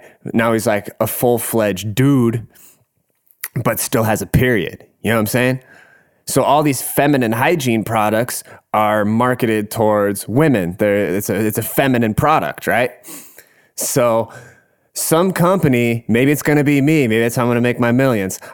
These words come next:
I'm gonna make straight up man pons. I know that name. I didn't make up that name. Uh, I wasn't planning on using that name, but straight up a tampon and, like, a black package. Um, this, like, yeah, for the,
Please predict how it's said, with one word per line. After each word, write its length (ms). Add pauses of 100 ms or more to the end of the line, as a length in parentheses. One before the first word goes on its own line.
(120)
I'm 80
gonna 140
make 240
straight 320
up 100
man 380
pons. 580 (640)
I 100
know 160
that 160
name. 280
I 40
didn't 220
make 180
up 140
that 200
name. 380
Uh, 40
I 260
wasn't 240
planning 220
on 100
using 220
that 80
name, 240
but 160 (160)
straight 180
up 160
a 80
tampon 720
and, 100
like, 260 (220)
a 80
black 480
package. 840 (340)
Um, 880 (220)
this, 200
like, 220
yeah, 280
for 340
the, 260